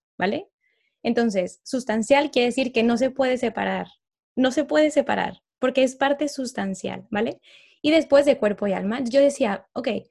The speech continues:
somos las dos cosas, pero el cuerpo, o sea, si algo está mal en mi cuerpo, en mi cuerpo, pues, me duele y entonces voy al médico y,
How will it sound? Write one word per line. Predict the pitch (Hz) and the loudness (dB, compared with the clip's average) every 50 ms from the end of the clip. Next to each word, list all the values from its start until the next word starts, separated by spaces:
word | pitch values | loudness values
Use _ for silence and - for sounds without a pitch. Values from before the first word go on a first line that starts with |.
| _ _ _ _ _ _ _ _ _ _ _ _ _ | _ _ _ _ _ _ _ _ _ _ _ _ _
somos | - 302 302 294 330 | 2 2 4 4 4
las | 330 294 262 240 | 4 2 2 2
dos | 254 254 240 - | 0 -2 -4 -4
cosas, | - 277 269 240 226 196 202 - - - _ _ _ _ _ _ | -4 -4 -2 -2 -4 -6 -6 -8 -12 -18 _ _ _ _ _ _
pero | - 277 277 269 254 233 - - _ _ _ _ _ _ _ _ _ _ _ _ | 4 6 6 6 4 0 -4 -8 _ _ _ _ _ _ _ _ _ _ _ _
el | - 262 269 269 269 | 2 2 2 2 4
cuerpo, | - 311 339 339 302 - 269 285 - - | 4 4 4 4 2 0 0 0 0 0
o | 277 | 0
sea, | - 240 233 | -2 -2 -2
si | - 254 254 | 0 2 2
algo | 240 240 254 262 262 285 320 349 - _ _ _ | 2 2 2 2 2 0 0 0 -4 _ _ _
está | - 233 226 - 240 240 | -2 0 0 2 2 2
mal | 247 262 285 302 | 2 2 2 2
en | 320 320 | 4 4
mi | 311 277 | 2 2
cuerpo, | - - 233 226 - 254 277 - - _ | 2 -2 -2 -2 -2 -4 -6 -6 -10 _
en | - 240 240 233 | -2 2 2 2
mi | 233 226 | 2 2
cuerpo, | 240 233 233 - 254 269 262 | 2 0 0 0 -2 -2 -2
pues, | 240 214 196 175 - - - _ _ _ _ _ _ | -2 -2 -4 -4 -10 -16 -20 _ _ _ _ _ _
me | 220 220 214 202 | -2 0 0 2
duele | 240 254 262 277 285 269 254 262 269 285 - - | 2 4 4 4 2 2 2 0 0 -2 -4 -2
y | - 247 | 0 0
entonces | 247 226 233 208 233 220 | 2 2 0 0 0 0
voy | 220 214 | 2 0
al | 202 208 | 0 2
médico | 220 240 254 262 269 247 254 - 226 226 233 262 - - | 0 0 0 0 -2 -2 -2 -2 0 0 0 -2 -4 -4
y, | - 226 220 214 208 208 208 202 196 190 196 196 | -4 -2 0 0 0 0 -2 -2 -4 -6 -8 -10